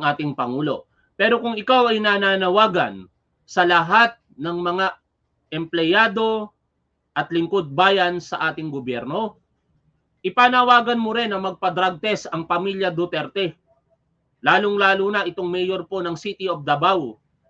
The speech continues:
na si Sebastian Duterte. Kasi may mga kumakalat po na video sa kanyang dito po sa social media, no? Na ito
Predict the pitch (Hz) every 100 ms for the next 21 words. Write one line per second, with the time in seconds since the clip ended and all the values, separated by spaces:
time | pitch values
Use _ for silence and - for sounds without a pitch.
0 | - 139 180 170 156 156 - 175 160 151
1 | 147 127 - 156 170 - _ _ _ _
2 | _ _ 156 233 220 208 214 214 208 202
3 | 202 208 240 233 226 - 202 190 160 220
4 | 165 131 98 _ _ _ _ _ _ _
5 | _ _ _ _ - 170 180 190 214 214
6 | 208 208 190 _ _ _ _ _ _ _
7 | _ _ _ _ _ _ _ _ _ _
8 | _ 147 214 214 214 190 - 165 160 156
9 | 156 151 147 143 143 135 131 123 110 92
10 | 117 - 208 220 190 190 147 117 95 135
11 | 175 175 _ _ _ - _ _ 117 147
12 | 160 160 156 156